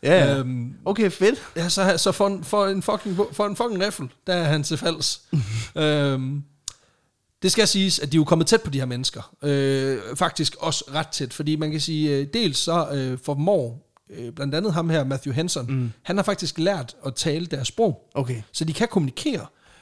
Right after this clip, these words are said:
Speaker 2: Øh, Perry og Josephine, øh, Dybage, hun er også med den her gang,
Speaker 1: <laughs> Ja, selvfølgelig.
Speaker 2: øh, de har fået en datter deroppe,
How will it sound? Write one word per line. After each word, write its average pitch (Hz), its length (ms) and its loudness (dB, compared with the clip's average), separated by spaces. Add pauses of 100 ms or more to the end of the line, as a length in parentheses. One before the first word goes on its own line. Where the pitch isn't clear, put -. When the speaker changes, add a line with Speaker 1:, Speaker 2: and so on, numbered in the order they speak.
(140)
Speaker 2:
Øh, 156 260 6
Perry 226 460 2
og 143 340 4
Josephine, 143 440 -2 (160)
øh, 143 160 0
Dybage, 147 480 0
hun 147 120 4
er 143 40 4
også 127 140 -2
med 147 80 2
den 151 120 0
her 139 60 2
gang, 139 200 2
Speaker 1:
<laughs> - 20 4
Ja, 135 120 2
selvfølgelig. 139 380 4 (220)
Speaker 2:
øh, 131 100 4
de 175 60 2
har 170 60 4
fået 196 160 4
en 202 60 2
datter 196 240 4 (420)
deroppe, 156 340 2